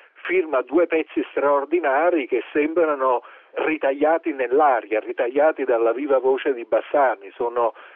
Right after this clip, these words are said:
due conversazioni, la prima delle quali si svolge appunto in macchina sulla costa ligure verso la costa azzurra e, ed è qualcosa di veramente straordinario. C'è un litigio fra due persone che alzano la voce.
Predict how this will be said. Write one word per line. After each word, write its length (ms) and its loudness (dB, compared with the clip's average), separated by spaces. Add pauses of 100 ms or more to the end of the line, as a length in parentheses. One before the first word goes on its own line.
due 280 2
conversazioni, 1120 0
la 160 0
prima 300 -2
delle 260 2
quali 380 2
si 120 -4
svolge 400 2
appunto 400 -2
in 100 -6
macchina 600 -4 (340)
sulla 260 -2
costa 380 -2
ligure 440 0
verso 300 0
la 120 2
costa 320 0
azzurra 640 0
e, 300 0 (360)
ed 140 -4
è 80 0
qualcosa 480 0
di 120 -6
veramente 560 0
straordinario. 880 -2
C'è 280 -2 (340)
un 220 2
litigio 520 -2
fra 200 -2
due 200 2
persone 640 0
che 140 0
alzano 480 2
la 100 4
voce. 540 0